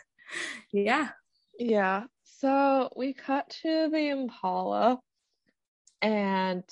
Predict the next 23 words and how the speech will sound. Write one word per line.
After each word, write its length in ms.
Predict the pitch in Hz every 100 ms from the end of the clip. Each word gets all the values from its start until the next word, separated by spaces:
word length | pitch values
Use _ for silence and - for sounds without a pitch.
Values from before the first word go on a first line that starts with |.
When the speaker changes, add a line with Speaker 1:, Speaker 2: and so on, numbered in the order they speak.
| - _ - -
Speaker 2:
so 500 | 208 190 185 180 -
Sam 360 | - 226 202 208
and 140 | 208
Dean 380 | 196 185 190 185 -
are 280 | 180 175 -
arguing. 840 | 170 170 185 180 185 180 180 185
Dean's 400 | 196 180 180 180
all 200 | 190 190
mad 360 | 185 185 185 190
at 100 | -
Sam 440 | - 190 185 185
for 120 | 202 196
being, 180 | 196 196
like, 240 | 202 196 _ - _
for, 140 | - 208
like, 180 | 196 196
not 340 | 190 190 -
killing 540 | - 190 196 190 175 175
Ruby 840 | 180 180 175 170 175 175 170 196 _ _ _ _ _ _ _ _ _ _ _ _ _ -
and 380 | 185 170 170 180
not 240 | 175 -
exorcising 1000 | 190 196 - 196 - 190 185 185 185 180
her. 640 | 190 180 180 180 190 196